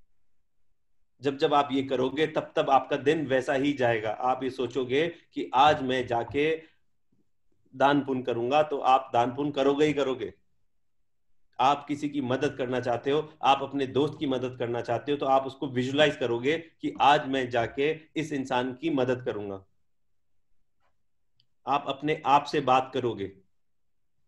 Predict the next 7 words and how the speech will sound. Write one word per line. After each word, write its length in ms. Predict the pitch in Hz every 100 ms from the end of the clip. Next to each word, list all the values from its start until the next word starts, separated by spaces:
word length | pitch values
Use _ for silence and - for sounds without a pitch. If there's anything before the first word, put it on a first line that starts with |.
| _ _ _ _ _ -
आपके 300 | 127 - 143
दिमाग 440 | 123 123 143 147
में 140 | 147
एक 300 | 160 160 143
video 340 | 131 131 139 160
चलना 320 | 156 127 131
चाहिए, 580 | 123 120 131 160 165